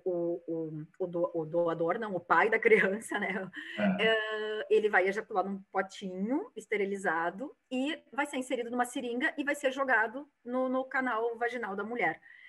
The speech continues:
Speaker 1: Ah, esse procedimento, ele não tem nada de errado e, tipo, o esperma, ele vive até três horas fora do corpo, né? Mas é um procedimento que leva dez segundos,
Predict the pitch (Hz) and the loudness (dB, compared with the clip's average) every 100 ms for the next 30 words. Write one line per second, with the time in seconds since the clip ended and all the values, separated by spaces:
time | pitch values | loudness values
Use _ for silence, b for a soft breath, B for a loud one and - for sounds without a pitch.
0 | B B B _ - 220 220 220 220 220 | B B B _ -2 2 4 4 2 0
1 | - 277 320 311 339 269 247 254 269 262 | 4 4 4 0 -2 -4 -2 0 0 0
2 | 262 262 269 262 247 247 240 247 254 240 | -2 0 0 0 -2 2 2 2 -2 -2
3 | 247 247 226 196 208 254 240 208 - 214 | 0 2 4 6 6 4 -4 -8 -8 -6
4 | 214 202 208 208 233 233 220 233 226 202 | -6 -4 -2 0 -2 -4 -4 -4 -4 -2
5 | 214 247 214 180 233 - 180 180 190 175 | 0 2 2 0 -2 -2 -4 -2 -4 -2
6 | 175 269 233 180 180 208 269 330 339 269 | -2 -2 -4 -4 -2 -2 -2 -2 -2 -2
7 | 262 269 233 247 214 220 - 208 220 202 | -2 2 2 4 4 2 0 -6 -6 -8
8 | 156 | -12